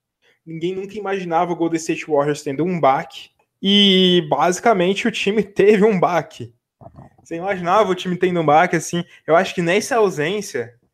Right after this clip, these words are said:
ele mostrou porque ele tá sendo M V P pra mim. Ele me convenceu nessa hora. E quando ele voltou, ele voltou absurdamente bem de novo.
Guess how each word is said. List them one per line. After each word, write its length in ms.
ele 220
mostrou 520
porque 240
ele 140
tá 160
sendo 280
M 100
V 100
P 180
pra 240
mim. 240
Ele 200
me 120
convenceu 520
nessa 240
hora. 340
E 60
quando 320
ele 160
voltou, 800
ele 160
voltou 560
absurdamente 880
bem 360
de 200
novo. 520